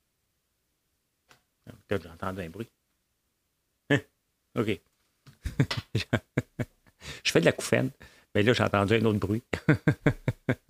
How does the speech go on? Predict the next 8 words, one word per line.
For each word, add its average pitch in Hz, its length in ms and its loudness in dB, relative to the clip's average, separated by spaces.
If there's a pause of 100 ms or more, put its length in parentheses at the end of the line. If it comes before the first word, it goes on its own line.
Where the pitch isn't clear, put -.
(2000)
Voyons, 196 160 4
as-tu 160 180 -2
des 175 100 4
bruits 180 200 4
ici ? 202 160 2 (3000)
Pas 127 100 0
de 123 60 0
bruit ? 156 240 2